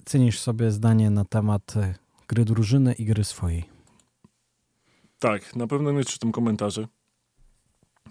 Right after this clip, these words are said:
Speaker 2: Bardziej moja partnerka ma taką wizję, że czyta praktycznie każdy komentarz. Ja nie staram, staram się nie czytać, bo wiadomo, nieraz po meczach, czy to był dobry, zły mecz,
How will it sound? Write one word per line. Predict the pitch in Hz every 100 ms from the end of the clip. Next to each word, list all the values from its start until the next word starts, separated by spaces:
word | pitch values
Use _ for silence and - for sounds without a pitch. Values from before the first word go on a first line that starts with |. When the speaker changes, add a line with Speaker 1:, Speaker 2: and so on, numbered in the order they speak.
| 92
Speaker 2:
Bardziej | 110 117 120
moja | 120 120
partnerka | 113 117 123 110 123 117 117
ma | 113 110 107
taką | 110 104 107 104 107 104 107 _ - - - - _ _ _ _ _
wizję, | 107 107 113
że | 110 117 113
czyta | 110 123 117
praktycznie | 107 113 120 113 117
każdy | 117 107
komentarz. | 110 117 113 101 123 127 - - _
Ja | - 127
nie | 131
staram, | 123 135 120 123 120 110 110
staram | 117 131 123
się | 113 127
nie | 120
czytać, | - - 120
bo | 117
wiadomo, | 113 117 117 113 117 113 110 -
nieraz | 107 120 120
po | - 120
meczach, | 120 110 120 113
czy | -
to | -
był | 107 110
dobry, | 120 113 120 113
zły | 117 117
mecz, | 120 117 113 - -